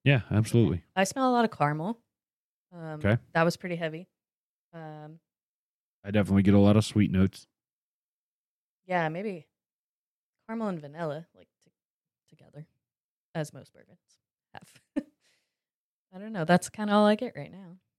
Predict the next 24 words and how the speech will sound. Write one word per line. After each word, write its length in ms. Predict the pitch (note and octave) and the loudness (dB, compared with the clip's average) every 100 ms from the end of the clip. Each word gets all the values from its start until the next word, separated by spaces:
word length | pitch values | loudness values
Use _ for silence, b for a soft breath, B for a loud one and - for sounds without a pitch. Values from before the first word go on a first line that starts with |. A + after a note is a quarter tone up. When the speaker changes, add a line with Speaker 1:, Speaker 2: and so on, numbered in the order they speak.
| _ _ _ _ _ _ _ | _ _ _ _ _ _ _
Speaker 2:
What 100 | G3+ | -16
are 40 | G#3 | -10
you 100 | A#3+ | -10
smelling? 360 | - C#3+ D#3 D#3 - _ _ _ _ _ _ - | -12 -14 -16 -18 -20 _ _ _ _ _ _ 2
Speaker 1:
Um, 600 | A#2 C3 C#3 C3+ C3+ C3 - _ _ _ _ _ _ G#2+ | 6 6 6 6 4 2 -4 _ _ _ _ _ _ 2
a 60 | |
lot 220 | G#2+ C3 | 6 6
of 60 | C#3 | 4
sweet 240 | - C#3+ C3 | 6 6 8
notes. 260 | C3 C#3 | 6 6
I, 140 | A#2+ A#2+ F#2+ | 4 4 2
I 80 | A2+ | 4
get 180 | A#2+ A#2+ | 6 4
caramel 320 | - A2+ B2 | 6 6 8
and 120 | A#2+ | 6
vanilla 320 | A#2 A#2 A#2 A#2+ | 6 6 6 4
as 100 | G#2+ | 4
well. 320 | G#2 G#2 G2+ _ _ _ _ _ _ _ _ _ _ _ _ _ _ _ _ _ _ - | 2 2 -2 _ _ _ _ _ _ _ _ _ _ _ _ _ _ _ _ _ _ -2
But 100 | G#2+ | 2
I'm 120 | A2+ | 4
getting 240 | A#2+ G2+ A2+ | 4 4 4
some 240 | - A#2 | 6 4
kind 260 | A#2+ A#2+ A2+ | 6 6 8
of 420 | A2 F#2+ - | 6 2 -6